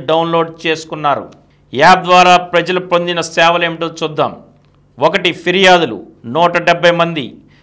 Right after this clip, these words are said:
ఊరెళ్తూ ఇల్లు చూడాలని పోలీసులకు సమాచారం, డెబ్బై మూడు మంది. కమ్యూనిటీ పోలీసింగ్ కోసం అంగీకారం,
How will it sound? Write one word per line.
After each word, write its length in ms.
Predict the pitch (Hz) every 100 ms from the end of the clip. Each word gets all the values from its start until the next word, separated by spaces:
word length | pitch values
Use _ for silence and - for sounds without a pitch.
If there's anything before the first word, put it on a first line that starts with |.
| _
ఊరెళ్తూ 540 | 117 175 196 196 185 190 185
ఇల్లు 180 | 180 190 185
చూడాలని 420 | 185 185 185 185
పోలీసులకు 580 | 180 170 180 185 180 175
సమాచారం, 680 | 165 165 170 180 180 170 117 - - 110 147
డెబ్బై 240 | 151 170
మూడు 240 | 170 170
మంది. 340 | 160 165 160 123 - - _ _ -
కమ్యూనిటీ 480 | 170 202 208 202
పోలీసింగ్ 580 | 196 190 196 190 196 190 190
కోసం 260 | 185 190 -
అంగీకారం, 640 | 170 180 185 190 180 156